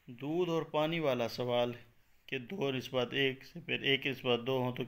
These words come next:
कितना पर लीटर ऐड करेगा, सही आंसर है ट्वेंटी।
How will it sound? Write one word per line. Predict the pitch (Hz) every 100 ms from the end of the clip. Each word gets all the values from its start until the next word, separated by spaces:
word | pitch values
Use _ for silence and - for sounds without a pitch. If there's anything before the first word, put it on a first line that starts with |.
| -
कितना | 139 151 139
पर | - 123
लीटर | 120 117 -
ऐड | 127 131 127
करेगा, | 117 113 113 113 113 117 - - - _
सही | - 123 127 127
आंसर | 123 120 120 113
है | 113 110
ट्वेंटी। | - 123 107 104